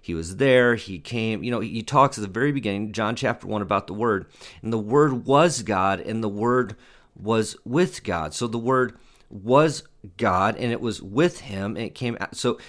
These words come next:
Jesus is connected. He is, he is the embodiment of the Word of God. He is the, the voice that comes from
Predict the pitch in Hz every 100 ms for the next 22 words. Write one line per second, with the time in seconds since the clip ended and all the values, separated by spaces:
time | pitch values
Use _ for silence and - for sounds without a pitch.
0 | - 101 117 180 233 143 110 - - 107
1 | 104 - - 123 117 151 170 - 107 98
2 | - 151 123 113 - - - - - 151
3 | - 160 165 127 117 143 110 - 113 123
4 | 123 95 92 104 85 101 95 104 95 73
5 | 101 90 104 156 147 104 95 104 98 -
6 | - - - _ 120 95 90 127 156 110
7 | - 107 - 113 104 98 - - - 131
8 | 139 135 127